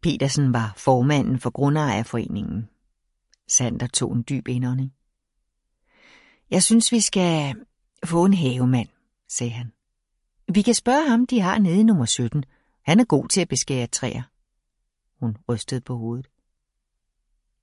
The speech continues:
"Vi tager det i efterårsferien," sagde hun,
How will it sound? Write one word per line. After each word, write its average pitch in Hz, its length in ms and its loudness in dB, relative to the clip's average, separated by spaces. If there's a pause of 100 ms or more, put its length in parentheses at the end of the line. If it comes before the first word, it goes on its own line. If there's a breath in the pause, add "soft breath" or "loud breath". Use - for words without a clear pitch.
(380)
"Vi 196 120 4
tager 196 280 2
det 220 80 0
i 202 160 6
efterårsferien," 123 720 -2 (320)
sagde 117 260 -8
hun, 113 180 -6